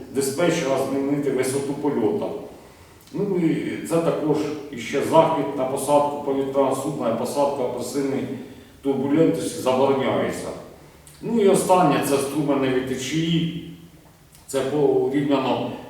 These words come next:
вузькі течії зони сильних вітрів у верхній тропосфері і нижній стратосфері. При попаданні в зону сильної болтанки, обумовлену наявність струменевої течії, слід змінити висоту командиру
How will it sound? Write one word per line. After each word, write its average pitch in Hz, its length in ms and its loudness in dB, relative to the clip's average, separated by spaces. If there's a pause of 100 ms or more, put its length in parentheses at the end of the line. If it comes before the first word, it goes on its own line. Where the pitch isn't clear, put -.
(100)
вузькі 160 380 2
течії 139 840 0 (880)
зони 156 300 6
сильних 147 480 4
вітрів 160 460 -2 (260)
у - 20 -4
верхній 147 400 2
тропосфері 143 760 0 (420)
і 143 80 -4
нижній 117 340 2
стратосфері. 110 720 -6 (560)
При 139 140 2
попаданні 160 640 4
в - 100 2
зону 165 240 4
сильної 160 400 0
болтанки, 143 720 0 (220)
обумовлену 147 500 0
наявність 135 500 0
струменевої 135 460 -4
течії, - 380 -4
слід 147 280 -2
змінити 143 640 -2 (500)
висоту 139 560 0 (480)
командиру 120 540 2